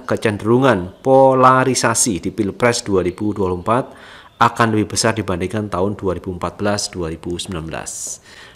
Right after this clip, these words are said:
Artinya gesekan itu semakin kuat. Karena itu M. Kodari membuat satu gagasan terobosan baru, tetap mengusung Jokowi Prabowo untuk Pilpres dua ribu dua puluh empat. Masalahnya,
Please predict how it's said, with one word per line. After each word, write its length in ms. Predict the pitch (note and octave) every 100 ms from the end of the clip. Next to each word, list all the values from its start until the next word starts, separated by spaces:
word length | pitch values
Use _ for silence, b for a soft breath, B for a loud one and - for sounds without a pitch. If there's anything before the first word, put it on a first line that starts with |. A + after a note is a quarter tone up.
| B F#2
Artinya 480 | F2 - F#2+ G2+
gesekan 560 | G#2 F#2+ G2+ F#2 G#2+ G#2+
itu 240 | G2+ C#3+
semakin 560 | - A#2+ A2+ A2 A2 G2
kuat. 240 | - F2 - _ _ _ - B B B B
Karena 160 | G#2 G#2
itu 240 | G2+ D#3
M. 80 | A#2+ A2
Kodari 400 | G2+ G2 F#2+ B2
membuat 480 | A2 G2 G2+ F#2+ -
satu 240 | G2+ G#2
gagasan 560 | G2+ G2 A#2+ B2+ G#2+ F#2+
terobosan 480 | G2 - G#2 F#2+
baru, 480 | F#2 E2 F#2 B2 C#3+ B B B
tetap 400 | - G#2 A2 -
mengusung 640 | G2 F#2 - B2 C3+ C#3+ D3 - b b -
Jokowi 800 | G2 G2 G2 G#2+ B2 B2+ A#2+ - -
Prabowo 640 | C3 B2 A2+ C3+ C#3 G2 F2
untuk 240 | G2 -
Pilpres 480 | G2 F2+ - G2+ G2+
dua 240 | G2+ F2+
ribu 320 | - - F2+ F#2
dua 160 | E2
puluh 80 | D#2
empat. 160 | D#2 - _ _ b b b b b F#2+
Masalahnya, 880 | - G2+ G#2+ C3 D#3 B2+ E2+ -